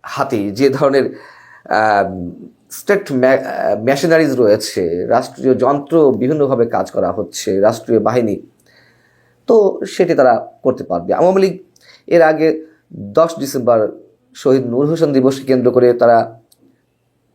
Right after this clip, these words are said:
কর্মসূচি দিয়েছিল, মিছিল সমাবেশের আয়োজন করেছিল,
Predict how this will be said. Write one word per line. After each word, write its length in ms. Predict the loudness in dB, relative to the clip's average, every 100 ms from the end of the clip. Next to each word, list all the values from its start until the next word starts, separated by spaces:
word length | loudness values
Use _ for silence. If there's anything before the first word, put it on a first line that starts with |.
| _ _ _
কর্মসূচি 420 | 0 0 -2 -6 -4
দিয়েছিল, 520 | -2 -2 -2 -2 -2 -4 _ _ _ _
মিছিল 260 | -2 0 0
সমাবেশের 480 | 2 2 2 2 2
আয়োজন 340 | 2 0 -2
করেছিল, 400 | 2 0 2